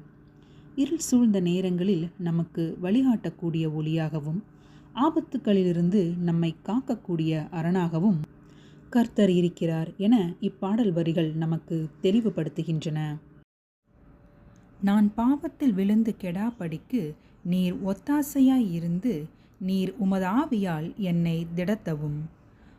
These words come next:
மனிதர்கள் இயல்பாகவே பாவம் செய்யும் பலவீனம் உள்ளவர்கள் என்பதை ரோமர் மூன்றாம் அதிகாரம் இருபத்தி மூன்றாம் வசனம் நமக்கு தெளிவுபடுத்துகிறது.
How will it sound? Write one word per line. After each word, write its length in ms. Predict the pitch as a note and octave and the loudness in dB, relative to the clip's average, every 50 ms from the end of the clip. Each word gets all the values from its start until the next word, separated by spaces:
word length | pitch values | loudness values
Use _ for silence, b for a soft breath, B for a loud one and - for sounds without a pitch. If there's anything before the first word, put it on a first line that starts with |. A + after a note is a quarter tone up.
| b - | b 0
மனிதர்கள் 720 | G#3 A#3+ C4+ E4+ - D4+ B3+ A#3+ D4 B3+ F#3 F3 F#3 - | 4 4 4 4 2 0 0 2 2 2 2 0 -2 -4
இயல்பாகவே 880 | - A3 A3 C4 D4 D#4 C#4+ C#4+ C#4 C4 C4+ C4+ B3+ C4+ A3 E3+ E3 E3+ - - | -2 0 2 2 2 2 2 2 2 2 2 2 2 2 2 0 -2 -6 -8 -6
பாவம் 360 | G#3 G#3+ B3 C4+ D4+ D4 C#4 | -4 -2 -2 0 2 2 2
செய்யும் 480 | - - - G#3 G3+ G3+ A3 G3 F3+ | 2 2 -2 -2 0 0 0 0 0
பலவீனம் 520 | E3 F3 F3 F3+ F3 G3+ A3+ C4 D4 B3+ G3 | 0 0 -2 0 0 2 4 4 6 4 4
உள்ளவர்கள் 460 | F3+ F3+ F#3 F3+ F3 F#3 F#3+ G3 - | 2 0 -2 -2 -2 -2 -2 -2 -2
என்பதை 560 | F3+ E3+ D#3+ D#3 D#3+ E3 B3 B3 F#3+ D3+ D#3+ E3 b b b b b b b b b - | -2 -4 -4 -4 -2 0 0 0 0 0 -4 -10 b b b b b b b b b -2
ரோமர் 460 | G#3 F#3+ F#3 E3+ F3+ F3+ F3 E3+ - | 0 0 2 2 2 2 0 -2 -2
மூன்றாம் 460 | - G3+ A3 C4 C#4 C4+ - C#4+ B3 | 0 4 6 6 6 6 4 2 2
அதிகாரம் 640 | G3+ F3+ E3+ F3 E3 F3 E3 F3+ A3+ G#3+ F3 E3 D#3+ - - | 2 2 -2 -4 -2 -2 -2 0 0 0 -2 -2 -6 -6 -6
இருபத்தி 400 | G3+ G3+ A#3+ B3 C4 C4 - C4+ | -4 -2 -2 -2 -2 -2 0 2
மூன்றாம் 440 | A3 F3+ F3+ F#3 F3+ - G#3+ G3+ F3 | 2 2 2 0 -2 0 -2 -2 0
வசனம் 580 | E3 D#3+ - - F3+ E3 G3+ A3 F3 D3+ D#3 b b b b b b b | -2 -4 -4 -4 -4 -2 0 0 0 -2 -6 b b b b b b b
நமக்கு 640 | - F3 F3 E3+ E3+ E3 - - F3 D#3+ D#3+ D#3 - | -2 0 2 2 0 0 -2 -2 -2 -2 -2 -2 0
தெளிவுபடுத்துகிறது. 1080 | A#3 A3 B3 C4 C4 C4 - F3+ E3+ E3 - - D3 D#3+ D#3 D#3 D3 D3+ D#3 D3+ D3 D3+ | 2 2 4 4 2 2 0 -2 -4 -6 -6 -8 -8 -6 -6 -6 -4 -4 -4 -4 -4 -6